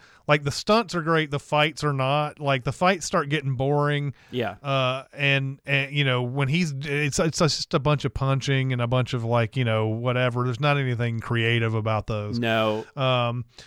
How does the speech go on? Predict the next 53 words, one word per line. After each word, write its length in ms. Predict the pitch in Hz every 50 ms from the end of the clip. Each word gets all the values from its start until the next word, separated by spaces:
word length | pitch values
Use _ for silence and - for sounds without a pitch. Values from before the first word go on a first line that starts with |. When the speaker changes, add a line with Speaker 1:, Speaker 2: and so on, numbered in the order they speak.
| - - -
Speaker 1:
so, 160 | - 170 160
yeah, 220 | 160 165 160 160
I'm 120 | 180 214 247
a 40 | 233
three 220 | - 233 233 240
and 80 | 226 208
a 40 | 170
half. 320 | 165 185 180 175 165 147 -
I 140 | 165 165 185
like 300 | 214 226 214 202 160 156
this 160 | 175 156 127
better 440 | 123 113 147 151 160 170 180 180 175
than 200 | 160 160 151 143
the 60 | 135
last 580 | 131 127 131 135 139 143 135 - - - - -
two 260 | - 175 180 185 180
Sean 380 | - - 180 160 151 143 139
Connerys, 680 | - 139 143 143 143 139 127 117 107 101 98 98 101 -
for 120 | - -
sure. 640 | - - - 143 143 135 123 113 107 104 104 110 - _ _ _ _ _ _ _ _ _ _ _ _ _ _ -
Speaker 2:
Yeah, 380 | 131 131 131 127 123 123 120 117
Speaker 1:
Um, 160 | 113 117 120
Speaker 2:
I 120 | 143 156 170
Speaker 1:
and 80 | 156
Speaker 2:
agree 100 | 156 160
Speaker 1:
it's 100 | 151 139
Speaker 2:
with 120 | 160 147 110
Speaker 1:
a, 20 |
Speaker 2:
that. 100 | 110 117
Speaker 1:
probably 480 | 160 190 208 233 220 208 214 208 196 185
on 240 | 170 170 170 160
par 480 | - - - 147 143 143 147 143 143 143
with 180 | 135 135 131 123
Honor 240 | 127 135 135 127 127
Majesty's 520 | 127 123 123 123 120 117 107 - 127 113 -
Secret. 280 | - 135 127 - 170
Well, 340 | 185 214 226 226 226 226 220
may-, 120 | 220 240 240
Hon-, 220 | 240 254 269 247 190
Honor 200 | 226 254 269 254
Majesty's 520 | 247 226 214 185 - - 151 143 127 -
Secret 260 | - 160 143 135 120
Service, 380 | - - 127 123 120 117 101 120
I 60 | 110
probably 260 | - - 127 120 117
like 200 | 113 117 117 -
a 40 | 117
little 260 | 113 120 127 127 123
bit 160 | 120 123 127
more 280 | 123 117 120 120 123 123
than 160 | 120 123 127
this 360 | 127 127 127 - - - -
movie. 380 | - 143 135 131 131 135 135